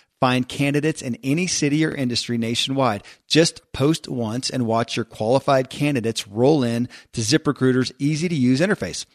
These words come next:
No juggling emails or calls to your office. Quickly screen candidates, rate them, and hire the right person fast. Find out today why ZipRecruiter has been used by over one million businesses. And right now,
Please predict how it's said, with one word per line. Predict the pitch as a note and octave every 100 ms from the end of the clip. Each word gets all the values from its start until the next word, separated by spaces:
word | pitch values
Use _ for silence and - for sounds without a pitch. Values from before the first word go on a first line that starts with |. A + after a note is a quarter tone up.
| -
No | A#2+ D3
juggling | B2 C3 C#3 D#3+ D#3+
emails | C#3+ C#3 C3 C3 B2+ -
or | C3+
calls | - - B2+ C3 B2+
to | -
your | B2+ A#2
office. | A#2 - - - - _ -
Quickly | E3+ D#3+ A2+
screen | - - - B2+ D#3 F3+
candidates, | - C#3+ C#3 C3+ -
rate | A2 A#2+ C#3
them, | D3 C#3+ C#3
and | A2+
hire | G#2 A2+ A#2+
the | B2+
right | A2+ A2+ B2 -
person | G#2+ G2+ - A2
fast. | G#2+ C#3 B2 E2 - - - _ -
Find | A2 C3+ F3 F3
out | F3
today | E3+ C#3+ C#3
why | A#2+ A2+
ZipRecruiter | A2 G2+ D#3 - C#3+ - C3+ C3
has | A#2+ A#2
been | A#2 B2
used | A#2+ B2+ A2+
by | A#2+
over | B2+ B2+ A#2
one | G#2+ G#2 B2+ D3 D#3
million | C#3 C#3 F#3+ F3 B2+ B2 A#2+
businesses. | G#2+ D3 D3 A#2 F#2 E2 C2 - - - _ B2+
And |
right | D#3 F3+
now, | E3+ C#3+